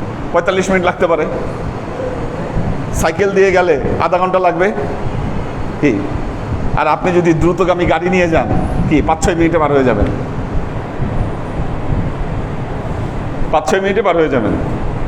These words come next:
ঠিক তেমনি নামাজি ব্যক্তি যখন এই পুলসেরাতে পা রাখবে,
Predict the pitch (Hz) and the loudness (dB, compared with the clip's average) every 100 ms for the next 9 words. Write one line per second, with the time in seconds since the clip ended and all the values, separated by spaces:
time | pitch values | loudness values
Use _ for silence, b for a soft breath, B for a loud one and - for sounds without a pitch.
0 | - - - - - - - - - - | -2 -4 -4 -4 -4 -2 -2 -2 -2 0
1 | - 240 247 202 196 170 127 110 - - | 2 2 4 2 4 2 4 2 2 0
2 | - 120 143 170 226 208 196 196 196 185 | 0 4 4 4 4 2 2 2 2 2
3 | 170 165 135 117 - - - - 165 147 | 4 4 2 2 0 0 2 4 4 4
4 | 151 180 175 185 170 165 156 127 - 165 | 2 4 4 2 2 2 -2 0 2 2
5 | 202 170 127 | 2 2 2